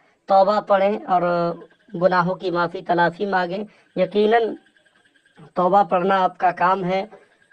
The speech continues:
तमाम गुनाहों से पाक व सफाफ करना रब का काम है। आज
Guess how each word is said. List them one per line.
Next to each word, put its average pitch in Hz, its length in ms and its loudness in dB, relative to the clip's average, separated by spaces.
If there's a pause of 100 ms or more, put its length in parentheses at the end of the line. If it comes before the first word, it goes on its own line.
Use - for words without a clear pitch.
(600)
तमाम 226 400 2
गुनाहों 208 420 0
से 175 440 -4 (420)
पाक 185 240 0
व 190 80 -4
सफाफ 180 500 -2
करना 185 360 0
रब 170 200 -2
का 165 160 -4
काम 165 320 -4
है। 151 220 -10 (540)
आज 196 220 2